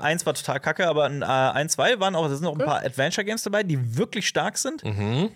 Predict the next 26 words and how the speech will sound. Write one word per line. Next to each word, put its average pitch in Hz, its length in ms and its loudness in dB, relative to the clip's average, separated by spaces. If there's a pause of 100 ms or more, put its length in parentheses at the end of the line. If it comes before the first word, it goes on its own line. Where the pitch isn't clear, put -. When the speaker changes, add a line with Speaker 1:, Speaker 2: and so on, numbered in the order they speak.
(200)
Speaker 1:
Ähm, 151 380 4
und 147 180 -2
du 151 60 0
steuerst 165 400 2
das 160 100 0
so 160 80 0
mit 143 160 -2
deinem 131 140 2
Handy. 185 420 0 (160)
Also 143 260 2
für - 120 -2
Speaker 2:
Okay. - 80 4
Speaker 1:
alle, 160 160 2
die 156 100 -2
keine 147 220 0
Spielkonsole 165 560 0
haben, 160 140 0
aber 139 200 0
wieder 135 160 0
zocken 175 280 -2
wollen, 254 120 2
das 120 140 -2
ist 113 80 -4
voll 196 200 0
die 165 120 -2
Option. 220 400 -2